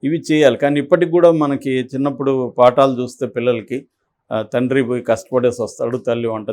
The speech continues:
చేస్తది, ఇలాంటి, ఆ, పాఠాలే ఇప్పటికీ, ఆ, ఉన్నాయి. అంటే రోల్స్, ఆ, విమెన్ రోల్ని, ఆ, మగవాడి రోల్ని, మెన్ రోల్ని ఒక డిఫైన్, ఆ,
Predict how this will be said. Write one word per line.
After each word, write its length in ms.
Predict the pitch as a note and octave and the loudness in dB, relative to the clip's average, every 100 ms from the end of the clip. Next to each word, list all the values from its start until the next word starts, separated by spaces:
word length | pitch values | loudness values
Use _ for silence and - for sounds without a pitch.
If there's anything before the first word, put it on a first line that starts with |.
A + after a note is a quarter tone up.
| G#2+ | -4
చేస్తది, 560 | G#2+ - G2 G2+ C#3 - | -4 -4 -10 -8 -8 -6
ఇలాంటి, 680 | A#2+ B2+ B2+ B2 A#2 G#2 - - | -2 -2 -2 -4 -6 -8 -14 -10
ఆ, 80 | A2+ | -6
పాఠాలే 600 | G2+ A#2+ A#2+ A#2+ A#2+ C3+ | -2 -2 0 0 0 -2
ఇప్పటికీ, 640 | G#2 B2+ G#2+ A#2 G2+ - _ - | -4 -8 -8 -10 -12 -14 _ -12
ఆ, 120 | G#2+ | -10
ఉన్నాయి. 360 | A2 B2 G#2+ - _ _ _ _ - | -8 -8 -8 -12 _ _ _ _ -10
అంటే 160 | C#3 D#3+ | 0 2
రోల్స్, 600 | C3 D#3+ F3+ - A#2 - - - | 6 8 8 4 -6 -10 -12 -10
ఆ, 280 | A2+ A2 G#2 G#2 - - - - _ A2 | -4 0 0 -2 -8 -14 -20 -20 _ -12
విమెన్ 460 | G#2+ C3 D3+ D3+ | -4 0 2 4
రోల్ని, 560 | C#3+ C#3 C3+ C#3+ C#3 C#3 _ | 4 4 2 -2 -4 -6 _
ఆ, 160 | A2+ A#2 A2 A2 A2 - _ _ _ _ _ - | -8 -6 -6 -8 -12 -16 _ _ _ _ _ -12
మగవాడి 720 | B2 B2+ C3+ C#3 B2+ B2 - - | -4 2 6 6 4 0 -4 -6
రోల్ని, 380 | A2+ A2+ A2 A2+ | -6 -6 -6 -10
మెన్ 360 | A2+ A#2 B2+ | -8 -6 -4
రోల్ని 400 | A#2+ A#2+ A#2 A#2 - _ _ _ - | -2 -2 -4 -10 -14 _ _ _ -6
ఒక 140 | C3 | -2
డిఫైన్, 560 | C#3 A#2 C#3+ F3+ F3+ E3 | 0 0 4 6 6 4
ఆ, 300 | C#3+ B2 A2+ | 2 0 -4